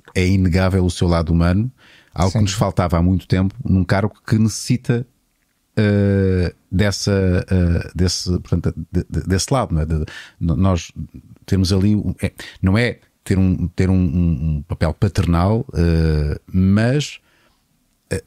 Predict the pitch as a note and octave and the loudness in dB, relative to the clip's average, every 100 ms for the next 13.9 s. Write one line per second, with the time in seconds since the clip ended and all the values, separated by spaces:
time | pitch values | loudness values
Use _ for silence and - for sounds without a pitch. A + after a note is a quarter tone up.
0 | _ _ - D#2+ F2 G#2 - - G#2+ A#2+ | _ _ -10 -4 -2 -2 -4 -4 -2 0
1 | A2+ - F#2 A#2 A#2 - _ _ _ A#2+ | -2 0 0 0 -2 -8 _ _ _ 0
2 | F#2 D2+ B1+ - - _ - - D#2 - | 2 2 -2 -6 -12 _ -18 -12 -12 -6
3 | - E2+ G2+ F#2 F#2+ F2+ F2 F#2 F#2+ F2 | -4 -2 -2 -2 -2 0 0 2 2 0
4 | F2 - G#2+ G2 F#2 - - _ _ F2 | -2 0 2 2 0 -4 -16 _ _ -2
5 | E2+ - F2+ F2+ F2 - E2+ D2 - D#2+ | -2 0 0 2 2 0 -4 -4 -2 -4
6 | D#2+ - D#2+ D#2+ - D#2 - D2 D#2+ D#2 | -2 0 0 0 -2 -4 0 0 2 2
7 | D#2 D#2 E2 - - - - - - - | 0 0 -2 -2 -8 -8 -16 -12 -10 -10
8 | - - - F2+ E2 E2 F2 E2+ - E2 | -12 -12 -2 0 0 0 -2 -2 -2 0
9 | F2 D#2+ E2+ D#2 C#2 C#2+ E2 - - - | 2 0 0 0 -2 -2 -6 -14 -18 -8
10 | F2+ - _ - C#3+ G#2+ F#2 F2+ D#2+ - | -8 -8 _ -2 0 0 0 -2 -2 -6
11 | D2+ - G#2 F#2 B2 - F2 D2+ C#2 - | -8 -2 0 0 -2 -2 0 0 0 -6
12 | - _ _ - F2 E2+ F#2+ F#2+ G2 G2+ | -12 _ _ -2 0 0 0 0 0 0
13 | G#2 G2+ G2 F#2 F#2 F2 F2+ - C#2+ | 2 0 0 0 0 0 0 -2 -4